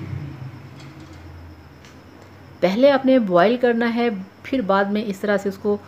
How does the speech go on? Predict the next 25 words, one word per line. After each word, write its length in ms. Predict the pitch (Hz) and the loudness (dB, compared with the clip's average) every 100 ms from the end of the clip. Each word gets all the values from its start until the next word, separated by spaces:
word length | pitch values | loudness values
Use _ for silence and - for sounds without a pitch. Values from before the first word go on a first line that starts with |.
| - - - - | -20 -20 -20 -2
छोटा 200 | 254 262 | 2 2
छोटा 260 | 226 208 190 | 0 2 2
आपने 200 | 190 185 | 0 -2
तोड़ 280 | 180 160 160 | 0 0 -2
लेना 200 | 156 156 | -4 -8
है, 100 | 151 | -8
ठीक 200 | 185 214 | -8 -6
है 60 | |
ना, 160 | 220 247 220 | -4 -4 -8
इस 120 | 190 | -6
तरह 200 | 180 160 | -4 -4
से। 200 | 165 165 - - - - - - - - - - - - - - - - - - - - - - - - - - - - - - - - - - - - - - - - - - - | -6 -12 -16 -20 -20 -20 -20 -20 -20 -20 -20 -20 -20 -20 -20 -20 -20 -20 -20 -20 -20 -20 -20 -20 -20 -20 -20 -20 -20 -20 -20 -20 -20 -20 -20 -20 -20 -20 -20 -20 -20 -20 -20 -20 -14
ये 60 | 180 | -10
छोटी 260 | - 175 214 | -4 -4 2
कह 120 | 196 | 4
रही 100 | 208 | 4
मुझे 140 | 202 | 0
थोड़ा 220 | 196 190 | 0 0
सा 120 | 196 202 | 0 -2
plate 300 | 196 180 190 | 0 0 0
में 120 | 185 | 0
डाल 180 | 175 175 | 0 0
के 80 | 190 | -4
चिकन 340 | 185 185 175 | -6 -4 -4
दो 160 | 160 | -4